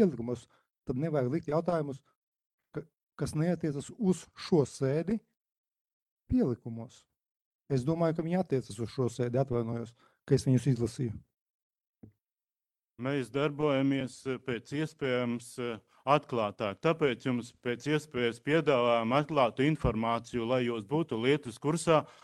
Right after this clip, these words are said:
Speaker 2: un neteiktu, ka jūs nebijāt informēti.
Speaker 1: Informācija nav atklāta, jo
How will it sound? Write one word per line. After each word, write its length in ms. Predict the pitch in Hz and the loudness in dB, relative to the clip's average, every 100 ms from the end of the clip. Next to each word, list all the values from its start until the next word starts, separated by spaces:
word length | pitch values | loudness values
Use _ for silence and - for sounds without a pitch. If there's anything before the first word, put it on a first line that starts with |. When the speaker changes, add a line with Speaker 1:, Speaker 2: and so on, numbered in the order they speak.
| - _ _ - | -20 _ _ -4
Speaker 2:
un 180 | 127 127 120 | 0 2 4
neteiktu, 560 | 147 151 156 139 139 120 | 4 4 4 2 0 -2
ka 100 | 123 | 0
jūs 300 | 123 117 143 | -2 -2 -2
nebijāt 540 | 151 143 127 120 120 | -2 0 2 2 2
informēti. 760 | 131 127 98 95 98 90 - 92 _ _ _ _ _ _ _ _ _ _ _ _ _ _ _ - _ - | -2 -2 -6 -8 -10 -14 -18 -20 _ _ _ _ _ _ _ _ _ _ _ _ _ _ _ -20 _ 6
Speaker 1:
Informācija 800 | 139 151 151 143 143 139 151 147 | 8 10 8 8 8 8 6 6
nav 260 | 156 180 | 8 8
atklāta, 560 | 117 131 120 113 113 120 | 8 6 4 2 4 4
jo 840 | 117 117 113 113 113 120 117 113 | 6 6 4 4 4 2 0 -2